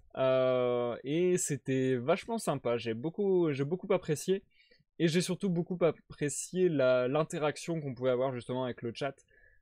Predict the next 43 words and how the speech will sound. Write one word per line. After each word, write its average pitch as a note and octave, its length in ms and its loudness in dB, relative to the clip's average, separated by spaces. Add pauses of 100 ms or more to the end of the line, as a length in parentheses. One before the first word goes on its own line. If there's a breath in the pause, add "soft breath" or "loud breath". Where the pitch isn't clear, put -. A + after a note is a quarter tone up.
(120)
Donc D3+ 180 2
je D3 120 2
pense E3+ 500 0
de C#3 160 -4
plus F3+ 240 0
en D#3+ 120 2
plus E3+ 220 -2
proposer C#3+ 600 -2
ce - 140 -10
genre C#3+ 140 2
de C3 80 0
live C#3 180 2
de C#3+ 100 0
gaming. C#3+ 400 -2 (680 soft breath)
Euh, C3+ 520 6
mercredi D#3 880 0
également, C#3 500 2
si G3 180 0
je D#3+ 60 2
ne C#3+ 120 0
dis B2+ 100 -4
pas C3+ 100 0
de B2 60 -4
bêtises. D3+ 500 -2 (360)
Plus F3+ 200 0
tôt F#3+ 140 2
dans E3+ 80 8
l'après-midi, C3+ 500 2
ouais D#3+ 160 0
c'est C#3 160 -6
ça, - 220 -6 (380)
plus F3+ 140 -4
tôt G#3+ 120 2
dans G3 80 4
l'après-midi, C#3 520 2
j'avais D3+ 320 2
également C#3+ 320 0
proposé D3 640 2 (100)
un B2+ 180 -4
live C3+ 400 0
d'illustration F3+ 760 -4
sur E3 180 -2
Photoshop. D3+ 460 0